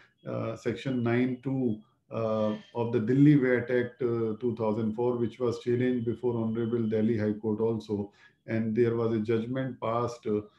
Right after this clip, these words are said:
uh, in favor of the S S Es or the suppliers earlier. But this section sixteen two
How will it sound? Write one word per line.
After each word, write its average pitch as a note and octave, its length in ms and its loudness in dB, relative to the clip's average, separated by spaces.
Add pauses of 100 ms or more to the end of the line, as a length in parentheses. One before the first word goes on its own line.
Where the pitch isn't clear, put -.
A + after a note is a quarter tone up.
(300)
uh, A2 280 -4
in B2 220 0
favor B2 380 4
of A2 200 -2
the G#2+ 460 0 (360)
S A#2 180 -4
S B2+ 200 0
Es B2 200 0
or G#2+ 220 0
the G#2+ 100 -4
suppliers G#2+ 840 -2
earlier. G#2+ 420 0 (580)
But C#3 280 2
this E3 200 2
section E3+ 360 0
sixteen E3 520 -2
two E3+ 420 2